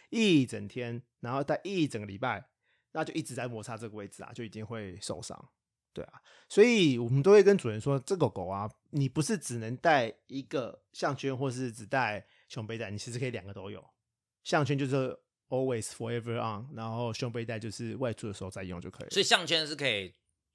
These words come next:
Speaker 2: 全天候戴着的。
Speaker 1: 项圈可以啊，项圈可以啊。
Speaker 2: 项圈的用意是什么？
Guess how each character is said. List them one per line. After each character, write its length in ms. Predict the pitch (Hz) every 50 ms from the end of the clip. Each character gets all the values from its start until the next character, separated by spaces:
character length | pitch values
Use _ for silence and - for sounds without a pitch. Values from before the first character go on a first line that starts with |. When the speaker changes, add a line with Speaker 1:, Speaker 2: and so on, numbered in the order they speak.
| _ -
Speaker 2:
全 280 | - - - 98 98 101
天 160 | 104 110 110
候 100 | 110 107
戴 180 | 107 101 92
着 120 | 80 - 65
的。 100 | - - -
Speaker 1:
项 160 | 202 196 180
圈 160 | 180 180 165
可 160 | 127 120 120
以 80 | 123 110
啊， 120 | 104 98 -
项 100 | 120 110
圈 120 | 110 113
可 160 | 107 - 82 -
以 100 | - -
啊。 80 | - -
Speaker 2:
项 160 | - 233 214
圈 100 | 175 196
的 60 | 180
用 160 | 156 151 139 135
意 140 | 127 117
是 100 | 110 110
什 120 | 101 104 92
么？ 140 | - -